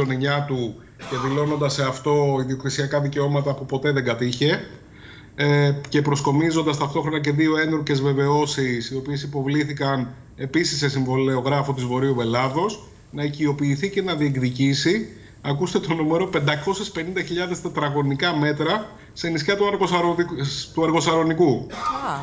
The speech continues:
Speaker 1: Μιλάμε για μια πολύ τερα-, πολύ μεγάλη έκταση, πάρα πολύ μεγάλης αξίας,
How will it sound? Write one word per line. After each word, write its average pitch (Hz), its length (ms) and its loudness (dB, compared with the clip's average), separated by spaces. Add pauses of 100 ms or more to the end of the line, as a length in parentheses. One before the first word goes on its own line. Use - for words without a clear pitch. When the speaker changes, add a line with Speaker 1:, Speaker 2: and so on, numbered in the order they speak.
(120)
Speaker 1:
Μιλάμε 160 380 2
για 165 160 2
μια 170 200 2 (680)
πολύ 156 240 4
τερα-, 139 560 2
πολύ 147 220 2
μεγάλη 139 340 2
έκταση, 143 420 -2
πάρα 156 220 2
πολύ 135 200 0
μεγάλης 120 380 0
αξίας, 123 680 0